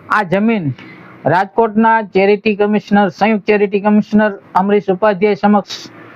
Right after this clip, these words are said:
જે અરજી કરવામાં આવી હતી તેનું લગભગ બે હજાર સાતમાં જે હુકમ કરવામાં આવેલો અને જે આ બે હજાર સાતમાં જે હુકમ થયેલો, એ જે હુકમ છે એમાં નિર્માણ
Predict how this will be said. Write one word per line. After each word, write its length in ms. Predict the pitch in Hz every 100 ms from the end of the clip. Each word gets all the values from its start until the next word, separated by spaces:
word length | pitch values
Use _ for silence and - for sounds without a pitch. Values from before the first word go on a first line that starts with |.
| - - -
જે 160 | 185 202 - - - _ -
અરજી 360 | 202 202 240
કરવામાં 400 | 220 220 202 190
આવી 220 | 170 160
હતી 280 | 143 147 127 117 - _ _ _ _ _
તેનું 460 | 202 220 233 233 226
લગભગ 320 | 208 202 220 208
બે 120 | 220 226
હજાર 200 | 226 170
સાતમાં 640 | - 208 233 220 220 214
જે 80 | 202
હુકમ 400 | 180 190 233 220
કરવામાં 460 | 190 180 170 160 147
આવેલો 340 | 135 131 127 110 - _ _ _ _ - - -
અને 200 | - 208
જે 120 | 220 233
આ 160 | 226
બે 160 | 208 226 226
હજાર 220 | 233 220
સાતમાં 720 | - 214 233 226 226 226 214 - _ _ _
જે 140 | 175 202
હુકમ 420 | 180 185 247 233
થયેલો, 380 | - 196 170 123 107 - _ _ _ _ - - - -
એ 360 | 185 220 233 220
જે 160 | 226
હુકમ 400 | 214 208 240 226
છે 180 | 214 240 220 202
એમાં 680 | 208 214 226 226 226 - 175
નિર્માણ 460 | 190 208 220 240